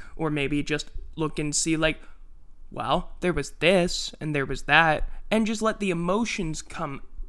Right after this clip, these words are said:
go out, and let the logical part, not granted, I still have emotions from it, but,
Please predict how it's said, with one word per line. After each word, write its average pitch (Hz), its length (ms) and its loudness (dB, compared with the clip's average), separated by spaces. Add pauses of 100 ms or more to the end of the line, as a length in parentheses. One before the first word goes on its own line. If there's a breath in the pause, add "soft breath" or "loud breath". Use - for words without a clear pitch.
(240)
go 143 240 -2 (100)
out, 175 360 6 (200 soft breath)
and 180 160 0
let 175 200 -2
the 156 100 -2
logical 165 600 0
part, 135 420 -4 (420 soft breath)
not 440 100 0
granted, 370 220 2
I 247 60 2
still 190 200 0
have 147 160 -2
emotions 185 440 4
from 170 140 2
it, 147 120 -4
but, - 200 0